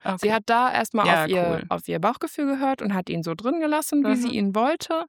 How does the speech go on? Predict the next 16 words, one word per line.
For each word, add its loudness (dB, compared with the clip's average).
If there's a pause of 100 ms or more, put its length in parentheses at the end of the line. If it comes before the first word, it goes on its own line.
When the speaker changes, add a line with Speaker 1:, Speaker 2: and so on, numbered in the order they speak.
(140)
Speaker 2:
und 2
hat 0
ihm 0
dann 2
mehr 2
Raum 2
gegeben, 0
weil 0
sie -4
gemerkt -2
hat, -6
er -4
kommt 0
auch -4
gut -8
an. 0